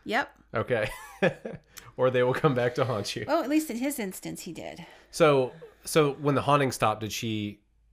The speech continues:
Speaker 2: get control of her weight and stuff then?
Speaker 1: Yes, she got better.
Speaker 2: So it wasn't anything dealing with the shaman's box. It was
Speaker 1: I don't know. I mean, I don't, I don't know if it's her, if it was im-, imagination.
Speaker 2: Yeah.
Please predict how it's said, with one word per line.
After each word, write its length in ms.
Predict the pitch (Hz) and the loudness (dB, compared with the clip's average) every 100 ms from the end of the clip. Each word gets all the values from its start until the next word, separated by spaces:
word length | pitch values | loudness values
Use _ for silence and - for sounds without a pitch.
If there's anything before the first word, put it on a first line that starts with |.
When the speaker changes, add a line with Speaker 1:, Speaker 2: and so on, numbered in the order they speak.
| _ | _
Speaker 2:
get 160 | - 104 | -8 -4
control 320 | 107 - 107 | -4 -2 -2
of 80 | 101 | 0
her 80 | 92 | -2
weight 200 | 95 135 | -2 -2
and 80 | 139 | -4
stuff 260 | 156 151 | -4 -4
then? 240 | 156 160 170 | -2 -4 -4
Speaker 1:
Yes, 140 | 254 | -6
she 160 | 254 262 | -6 -8
got 160 | 285 285 | -8 -6
better. 280 | 254 202 202 | -8 -10 -8
Speaker 2:
So 460 | - 113 113 104 - | 0 2 2 -2 -4
it 140 | 110 | -4
wasn't 440 | 104 117 110 110 98 _ _ | 0 0 0 -6 -10 _ _
anything 480 | 110 104 107 101 98 | -6 -4 -4 -4 -6
dealing 320 | - 107 98 95 | -6 -4 -2 -4
with 220 | 98 - | -8 -12
the 60 | |
shaman's 520 | - 107 101 98 92 - _ _ | -6 -4 -2 -4 -8 -12 _ _
box. 360 | - - - - | -8 -8 -10 -10
It 100 | 101 | -10
was 380 | 92 - - - - - - - _ _ _ - | -10 -12 -14 -16 -20 -20 -20 -20 _ _ _ -4
Speaker 1:
I 120 | 220 | -4
don't 180 | 240 220 | -4 -6
know. 220 | 262 269 - _ _ - | -8 -8 -12 _ _ -8
I 20 | |
mean, 140 | 220 214 | -4 -2
I 100 | 214 | -2
don't, 120 | 220 | -2
I 100 | 233 | -4
don't 240 | 233 208 | -2 -4
know 60 | 208 | -4
if 40 | |
it's 140 | 208 202 | -6 -8
her, 120 | 208 | -8
if 180 | 190 196 | -8 -10
it 60 | 202 | -10
was 100 | 196 | -10
im-, 140 | 180 - | -10 -8
imagination. 840 | 180 175 170 180 254 - 349 320 | -8 -8 -8 -6 -6 -4 -6 -6
Speaker 2:
Yeah. 220 | 113 98 | -4 -4